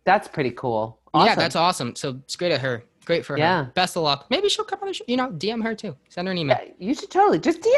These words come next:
Speaker 1: M who,
Speaker 2: Mm.
Speaker 1: whoever the heck
Speaker 2: Whoever
Speaker 1: you
Speaker 2: the fuck I
Speaker 1: want.
Speaker 2: want. Yep.
Speaker 1: And just keep doing it.
Speaker 2: Yep. Number
Speaker 1: Don't give up.
Speaker 2: eight.
Speaker 1: Mm-hmm.
Speaker 2: Number eight. We're almost done.
Speaker 1: Oh my God, are we? Because I'm dying
Speaker 2: Same-sex
Speaker 1: here.
Speaker 2: marriage would further diminish the expectation of paternal commitment.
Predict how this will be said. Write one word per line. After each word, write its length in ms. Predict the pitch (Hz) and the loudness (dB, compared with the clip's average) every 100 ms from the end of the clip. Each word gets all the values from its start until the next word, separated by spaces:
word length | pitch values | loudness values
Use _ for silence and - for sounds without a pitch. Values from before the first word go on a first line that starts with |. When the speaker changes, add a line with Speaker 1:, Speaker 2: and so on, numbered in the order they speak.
| 453 | 6
Speaker 1:
M 60 | |
who, 200 | 320 320 | 6 6
Speaker 2:
Mm. 300 | 320 - 247 | 4 2 2
Speaker 1:
whoever 240 | - 247 302 | 4 4 6
the 80 | 170 | 4
heck 180 | 175 | 4
Speaker 2:
Whoever 220 | 180 185 196 | 2 4 4
Speaker 1:
you 120 | 214 | 4
Speaker 2:
the 20 | |
fuck 180 | 202 220 | 4 6
I 120 | 160 | 6
Speaker 1:
want. 80 | 196 | 4
Speaker 2:
want. 160 | 180 123 | 2 -2
Yep. 380 | 185 214 226 - _ _ - | 2 4 4 -2 _ _ -4
Speaker 1:
And 100 | 190 | -2
just 140 | 196 220 | -2 0
keep 140 | 247 | 0
doing 240 | 143 139 | 2 2
it. 180 | 110 127 _ - | 0 -6 _ -2
Speaker 2:
Yep. 280 | 269 - _ | 0 0 _
Number 380 | 190 202 254 247 | 0 4 4 4
Speaker 1:
Don't 80 | - | 4
give 20 | |
up. 60 | 190 | 2
Speaker 2:
eight. 100 | - | 0
Speaker 1:
Mm-hmm. 460 | _ _ _ _ 175 | _ _ _ _ 0
Speaker 2:
Number 240 | 170 180 | 2 2
eight. 340 | 165 170 143 - | 2 2 -2 -8
We're 120 | 147 156 | -6 -2
almost 220 | 180 - | -2 0
done. 220 | 185 127 - _ _ - | 0 0 -4 _ _ -8
Speaker 1:
Oh 100 | 160 | -4
my 100 | 156 | -2
God, 220 | 147 135 | 0 0
are 160 | 92 123 | 2 0
we? 300 | 127 147 - _ | 0 -4 -8 _
Because 200 | - 185 202 | -6 0 4
I'm 200 | 214 247 | 4 6
dying 20 | 156 165 - - | 8 8 6 4
Speaker 2:
Same-sex 40 | |
Speaker 1:
here. 200 | 139 123 | 2 2
Speaker 2:
marriage 420 | 180 180 185 185 | 2 4 2 2
would 180 | 170 170 | -2 -6
further 380 | - 185 185 202 | -2 0 2 0
diminish 420 | 190 180 165 165 | 0 -2 -2 -2
the 140 | - 151 | -2 -2
expectation 720 | 151 - 165 - 151 143 156 | -2 -4 -8 -2 -2 -2 -6
of 80 | 143 | -8
paternal 380 | 139 139 147 135 | -8 -6 -6 -6
commitment. 460 | - 135 120 - | -8 -8 -10 -14